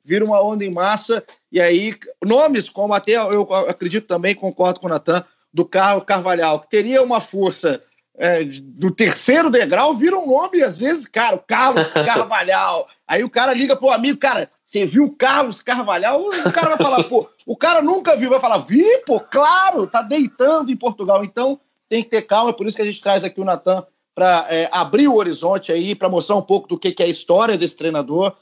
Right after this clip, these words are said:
do que, que tá fazendo atualmente. E a gente espera, Natan, que você não volte, que o Flamengo se resolva <laughs>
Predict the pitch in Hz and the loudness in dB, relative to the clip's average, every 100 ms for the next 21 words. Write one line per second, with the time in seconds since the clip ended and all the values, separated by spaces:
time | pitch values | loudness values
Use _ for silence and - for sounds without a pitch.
0 | _ - 147 170 185 180 160 175 170 175 | _ -10 -6 -2 -2 0 0 0 0 0
1 | 160 143 170 185 - _ _ 165 202 233 | 0 0 -2 -4 -16 _ _ 0 0 2
2 | 190 196 240 - 233 302 262 185 - 156 | 0 0 -2 0 2 4 2 0 0 -2
3 | - _ _ _ 196 208 208 233 262 214 | -4 _ _ _ -6 -4 -2 0 0 2
4 | 214 165 - - - _ 165 151 190 185 | 2 2 -2 -16 -20 _ -10 -2 0 0
5 | 196 - 196 214 165 226 220 147 - 151 | -2 -4 -2 0 0 0 2 0 -2 -4